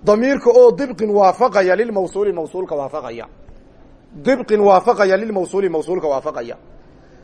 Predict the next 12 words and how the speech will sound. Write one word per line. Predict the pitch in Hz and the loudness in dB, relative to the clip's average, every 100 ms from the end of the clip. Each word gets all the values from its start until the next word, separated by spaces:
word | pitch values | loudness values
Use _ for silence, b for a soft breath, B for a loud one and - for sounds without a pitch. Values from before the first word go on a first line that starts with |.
| b - - | b -14 2
Eeg, | 202 202 - - | 2 2 -6 -16
jumladu | 131 208 226 269 233 160 - - | -6 -2 6 6 6 -2 -6 0
waa | 180 233 | 4 4
in | 269 180 | 4 0
jumladana | 156 220 220 269 254 226 | 0 2 6 6 8 4
sila | - 208 247 | 2 4 6
la | 220 | 6
odhanaya | 196 220 190 180 | 6 4 0 -4
ismiga | 196 185 170 | -6 -6 -6
mawsuul | 160 165 196 | -6 -4 -4
daba | 165 156 | 0 -2
dhacaysa. | 113 110 | -4 -10